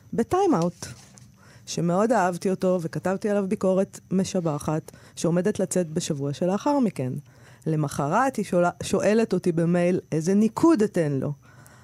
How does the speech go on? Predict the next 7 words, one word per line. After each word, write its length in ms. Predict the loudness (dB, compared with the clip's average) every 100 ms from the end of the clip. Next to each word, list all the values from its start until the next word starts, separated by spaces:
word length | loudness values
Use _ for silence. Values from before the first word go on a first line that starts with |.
| -4
אמרתי 320 | 0 0 2
לה 120 | 2 2
שנתתי 440 | 0 0 0 2
את 100 | 2
המקסימום, 720 | 2 0 -2 -2 0 2 0
שישה 380 | -2 -4 -2 -2
כוכבים, 580 | -4 -4 -2 0 0 0